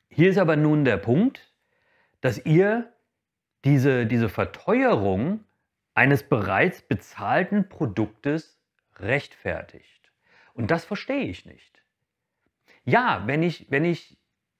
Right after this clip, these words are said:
Munition in diesem Moment als Kommissionsware kaufe, dann bin ich abhängig von den Preisen, die mir der Hersteller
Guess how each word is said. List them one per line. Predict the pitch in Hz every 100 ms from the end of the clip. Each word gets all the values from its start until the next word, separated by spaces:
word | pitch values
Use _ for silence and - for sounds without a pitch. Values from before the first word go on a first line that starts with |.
| _ _
Munition | 139 151 147 - 170 240 247 117
in | 123
diesem | 113 110 110
Moment | 104 98 90 85 _ _ _ _ _ _ _
als | 123 117 113 101 - _ _ _ _ _ _ _
Kommissionsware | - 135 123 - 196 240 135 107 95 92
kaufe, | 101 90 90 92
dann | 117 156
bin | 160 160
ich | - -
abhängig | - 143 147 135
von | -
den | 120 107
Preisen, | - 101 117 127 139
die | 120
mir | 117 113
der | 104
Hersteller | 101 110 123 - 131 143